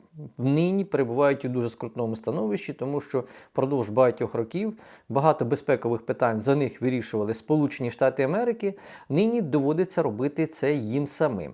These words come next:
І вони вбачають головним форпостом безпеки для себе саме Україну. І Кая Калас неодноразово говорила про те, що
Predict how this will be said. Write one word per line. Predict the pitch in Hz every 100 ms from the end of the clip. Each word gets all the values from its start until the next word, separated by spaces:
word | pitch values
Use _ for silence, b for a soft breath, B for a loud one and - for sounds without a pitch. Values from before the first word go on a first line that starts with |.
| -
І | - 170
вони | 190 208
вбачають | 170 120 175 - 131 110 87 - -
головним | 123 185 180 160 143 110 95 B B _
форпостом | - 170 151 180 147 - 127
безпеки | 151 156 151 120 156
для | 202
себе | 202 254 220
саме | 220 180 160
Україну. | 160 - 120 87 85 92
І | 196 233 220
Кая | 208 190 170
Калас | 160 190 170 160 170
неодноразово | 165 151 135 131 113 110 95
говорила | 107 135 220 254 185
про | -
те, | 139 160
що | 151 - 135 127